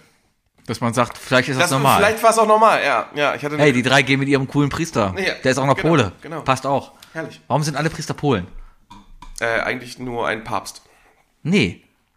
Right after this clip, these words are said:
Speaker 1: Alle Priester, die ich
Speaker 2: Ich hab
Speaker 1: jemals
Speaker 2: sehr
Speaker 1: hatte.
Speaker 2: viele Kardinal Wölki-Witze gemacht gestern auf jeden Fall.
Speaker 1: Ah.
Speaker 2: Ja.
Speaker 1: Ja, gut.
Speaker 2: Ja. Sebi,
Speaker 1: Ja?
Speaker 2: am Thema deutsches Handwerk. Ordentliche Handwerksausbildung.
Speaker 1: Mhm.
Speaker 2: Was glaubst du, in welchem, in welchem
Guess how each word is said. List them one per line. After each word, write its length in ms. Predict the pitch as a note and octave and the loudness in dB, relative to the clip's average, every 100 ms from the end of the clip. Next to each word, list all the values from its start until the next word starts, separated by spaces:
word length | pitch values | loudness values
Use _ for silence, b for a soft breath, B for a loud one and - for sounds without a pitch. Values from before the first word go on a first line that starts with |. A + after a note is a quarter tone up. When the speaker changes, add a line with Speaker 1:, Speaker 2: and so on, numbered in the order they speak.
| _ _ | _ _
Speaker 1:
Alle 280 | - A3 D4+ | 0 0 0
Priester, 440 | D#4 G#3 G#3 - | -4 -8 -8 -8
die 120 | G#2+ G2+ | -6 -6
ich 120 | F#2+ | -8
Speaker 2:
Ich 260 | - E3+ | -8 -6
hab 40 | F#3 | -4
Speaker 1:
jemals 140 | - | -2
Speaker 2:
sehr 120 | E3+ - | 0 0
Speaker 1:
hatte. 100 | - | 0
Speaker 2:
viele 120 | D3 | -4
Kardinal 460 | F3+ F3 E3 D3+ C3+ | -2 -4 -4 -6 -4
Wölki-Witze 480 | C#3+ C#3+ A#2 - | -6 -6 -14 -14
gemacht 240 | G#2+ G#2 G#2 | -14 -14 -14
gestern 220 | A2 F2+ | -16 -16
auf 80 | F#2 | -16
jeden 140 | F#2 | -18
Fall. 120 | - | -18
Speaker 1:
Ah. 300 | - G#2+ E2+ - b b b _ _ - | -10 -8 -8 -12 b b b _ _ -20
Speaker 2:
Ja. 80 | - _ G2+ | -20 _ -6
Speaker 1:
Ja, 60 | |
gut. 240 | F#2 E2+ - _ _ | -6 -6 -10 _ _
Speaker 2:
Ja. 80 | - B E3 | -20 B -8
Sebi, 380 | - E3 B2 - | -2 -2 -2 -4
Speaker 1:
Ja? 160 | G#2 A2+ B B - | -4 -4 B B 0
Speaker 2:
am 580 | C3 C#3+ D3 D3 C#3+ C#3+ - - - | 2 2 -2 -6 -8 -14 -20 -20 -12
Thema 680 | - F3 F3 E3+ D#3+ - - _ _ _ _ | -6 -2 0 2 0 -2 -8 _ _ _ _
deutsches 360 | C3 D3 - | -4 -4 -4
Handwerk. 400 | C#3 B2+ G#2 - _ _ _ _ _ _ | -8 -8 -10 -12 _ _ _ _ _ _
Ordentliche 420 | C#3 D3+ D3 D3 B2+ | 0 0 -2 -6 -6
Handwerksausbildung. 760 | C3+ B2+ - G#2 - G2+ G#2+ A2 | -4 -6 -4 -10 -8 -8 -4 -6
Speaker 1:
Mhm. 100 | A#2+ B | -8 B
Speaker 2:
Was 220 | C#3+ D3 | -4 -4
glaubst 380 | - D#3 D#3 - | -2 -2 -2 -4
du, 140 | D#3 C3+ | -6 -6
in 160 | B2+ | -4
welchem, 560 | C#3 D3 D3+ D#3 D3 - | -4 -4 -6 -12 -12 -10
in 80 | C3 | -8
welchem 320 | C#3+ D#3 C3+ | -8 -8 -14